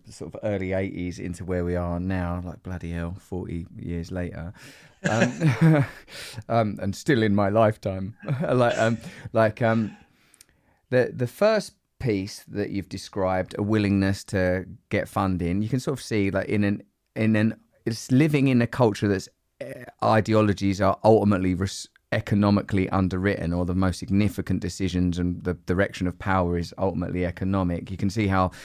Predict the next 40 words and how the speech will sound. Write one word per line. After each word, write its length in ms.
in 160
the 140
end 220
that 100
would 80
start 300
to 80
shape 320
things. 280
But 80
I 40
suppose 400
this 280
sort 560
of 100
seemingly 1120
radical 800
pivot 500
around 320
what 160
seemed 460
like 200
fundamental 560
ideas, 360
as 120
you 160
just 400
sort 280
of 120
listed, 640
rights 460
of 220
the 320
accused, 920
freedom 440
of 100
speech, 460
all 80
these 160
things, 160